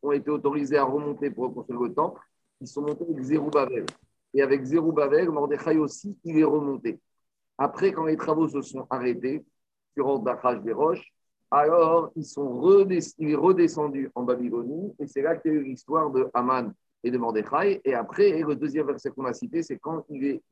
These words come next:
remonté après avec Ezra, au moment où, à nouveau, ils ont autorisé les Bnei Israël à reconstruire le temple. En tout cas, on voit qu'après l'épisode de Purim,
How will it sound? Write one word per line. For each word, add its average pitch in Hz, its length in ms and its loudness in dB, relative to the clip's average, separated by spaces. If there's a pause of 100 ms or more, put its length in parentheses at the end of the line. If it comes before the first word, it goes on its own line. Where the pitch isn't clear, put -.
(280)
remonté 170 880 0 (420)
après 151 480 2
avec 135 500 0
Ezra, 131 540 0 (260)
au 143 100 2
moment 143 600 -2 (180)
où, 165 300 -2 (180)
à 143 80 -2
nouveau, 151 460 -2
ils 135 220 -6
ont 143 80 0
autorisé 135 420 -2
les 143 100 -2
Bnei 127 180 -2
Israël 139 280 -2
à 135 60 2
reconstruire 127 520 -4
le 123 100 0
temple. 151 240 -2
En 131 60 -2
tout 113 100 -12
cas, 151 100 -2
on 147 120 0
voit 165 260 0
qu'après 156 420 -4
l'épisode 135 500 -6
de 123 260 2 (140)
Purim, 180 420 -2